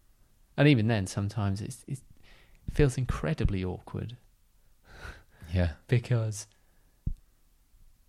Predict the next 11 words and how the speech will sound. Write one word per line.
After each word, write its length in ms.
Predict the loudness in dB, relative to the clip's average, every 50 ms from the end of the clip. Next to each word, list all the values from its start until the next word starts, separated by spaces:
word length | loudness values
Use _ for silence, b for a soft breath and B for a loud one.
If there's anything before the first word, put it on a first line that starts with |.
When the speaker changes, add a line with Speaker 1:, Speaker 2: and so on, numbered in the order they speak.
| _ _ -12 -8 -4 -2
Speaker 1:
oh, 280 | -2 0 0 -2 -4 -6
should 240 | -6 -6 -6 -4 -4
I 80 | -4
be 120 | -4 -6 -8
sounding 480 | -8 -6 -4 -4 -2 -2 -2 -2 -2
more, 360 | 0 0 0 0 -2 -2 -4 -6 -8 -16 -20 -20 _ _ _ _ _ _ _ _ _ _ _ _ _ _ _ _ _ _ _ _ -20 -20 -12 -8
more 160 | -4 -2 -2 -2
intellectual 600 | -2 -2 -2 -4 -4 -4 -6 -8 -8 -6 -6 -4
than, 480 | -4 -4 -4 -4 -4 -6 -6 -8 -10 -8
you 140 | -6 -4 -4
know, 160 | -4 -4 -6